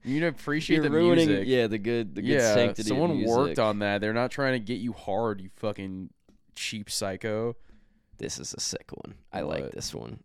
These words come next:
Speaker 2: I, I fuck with anybody that has this. N is for nebulophilia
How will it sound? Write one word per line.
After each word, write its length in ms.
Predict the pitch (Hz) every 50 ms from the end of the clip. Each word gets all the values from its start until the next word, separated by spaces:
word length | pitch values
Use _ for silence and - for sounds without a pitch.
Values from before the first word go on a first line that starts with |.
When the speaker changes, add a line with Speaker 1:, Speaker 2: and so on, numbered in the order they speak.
| _ -
Speaker 2:
I, 120 | - - - -
I 60 | - -
fuck 280 | - - 87 - - -
with 100 | - - -
anybody 460 | 80 78 64 60 - 53 55 52 50
that 140 | - - -
has 260 | - - - - -
this. 320 | - - - - - - - _ _ _ _ _ -
N 160 | - 113 117
is 240 | 123 123 117 110 -
for 160 | - - 107
nebulophilia 1500 | 98 95 101 107 107 110 113 113 107 113 120 123 117 110 113 104 101 - - - 113 101 95 92 73 55 50 50 -